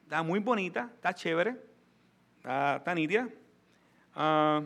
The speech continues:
y como de costumbre, siempre nos vamos a identificar con Juan y Pedro,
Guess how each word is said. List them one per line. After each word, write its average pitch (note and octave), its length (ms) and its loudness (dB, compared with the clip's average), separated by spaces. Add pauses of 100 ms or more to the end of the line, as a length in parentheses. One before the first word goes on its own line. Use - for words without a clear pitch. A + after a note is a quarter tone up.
(920)
y G#3+ 100 -2
como D#4+ 240 6
de D4 100 8
costumbre, A#3 760 4 (580)
siempre B3+ 640 4
nos E3+ 100 2
vamos G3 240 6
a G3+ 80 2
identificar F3+ 600 0
con F#3 200 -2
Juan C#3 360 2 (320)
y G3 100 -8
Pedro, A#3+ 360 6